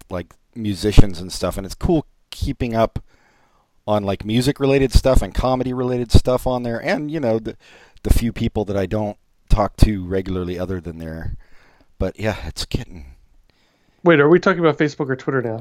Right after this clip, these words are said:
Speaker 1: Facebook. I don't even
Speaker 2: Okay.
Speaker 1: Twitter, I use
Speaker 2: I love Twitter. I use it all the time. I use it more now than I ever did.
Speaker 1: Ugh, nah, I, I really don't like it.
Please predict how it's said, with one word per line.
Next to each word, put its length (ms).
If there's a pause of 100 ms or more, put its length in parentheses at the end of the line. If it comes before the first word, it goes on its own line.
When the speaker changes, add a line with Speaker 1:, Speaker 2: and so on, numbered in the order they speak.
(120)
Speaker 1:
Facebook. 380
I 80
don't 160
even 340
Speaker 2:
Okay. 440
Speaker 1:
Twitter, 480 (420)
I 60
use 260
Speaker 2:
I 80
love 260
Twitter. 460
I 80
use 160
it 80
all 140
the 60
time. 200
I 60
use 140
it 60
more 160
now 140
than 100
I 60
ever 160
did. 380
Speaker 1:
Ugh, 420
nah, 280
I, 40 (140)
I 80
really 240
don't 160
like 240
it. 80